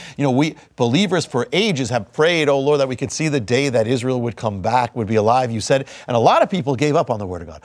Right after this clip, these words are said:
A lot of people said, "You know, this is never happening. He's never bringing them back. You know, it's all spiritual. It's all spiritual. It's all the church replaced Israel." No.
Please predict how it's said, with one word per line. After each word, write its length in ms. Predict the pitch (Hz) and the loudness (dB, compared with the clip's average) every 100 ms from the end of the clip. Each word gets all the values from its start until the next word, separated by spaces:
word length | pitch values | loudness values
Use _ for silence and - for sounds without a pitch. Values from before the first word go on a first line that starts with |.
| - - | -14 -8
A 60 | |
lot 320 | 107 135 226 | 0 2 4
of 100 | 240 | 0
people 420 | - 180 151 151 147 - | -2 -4 -2 -2 -4 -10
said, 260 | - 151 | -2 -2
"You 80 | 139 | 0
know, 220 | 180 180 | -2 0
this 180 | 175 160 | -2 -2
is 100 | 143 | -2
never 220 | 135 143 | 0 2
happening. 580 | 127 120 - 117 113 113 | 2 0 -2 -2 -2 -4
He's 280 | - 131 135 | -6 -2 0
never 220 | 143 147 | 0 0
bringing 240 | 123 127 117 | 0 -2 0
them 160 | 104 | -2
back. 400 | 98 104 101 - | 0 -2 -2 -6
You 80 | 131 | -4
know, 180 | 127 117 - | -2 -4 -6
it's 140 | - 180 | -4 0
all 140 | 180 | 0
spiritual. 760 | - - 139 139 127 127 123 131 | 0 -2 -2 -2 -2 0 0 -2
It's 140 | 147 | -2
all 140 | 165 156 | 0 0
spiritual. 420 | - 123 117 127 | -2 -6 -4 -4
It's 120 | 123 | -2
all 120 | 160 156 | 0 0
the 100 | 143 | -2
church 300 | - 147 - - - | 0 -2 -2 -10 -4
replaced 480 | 135 156 175 - | -2 0 0 0
Israel." 400 | 147 110 135 139 | -2 -2 0 0
No. 220 | 127 143 | 0 -2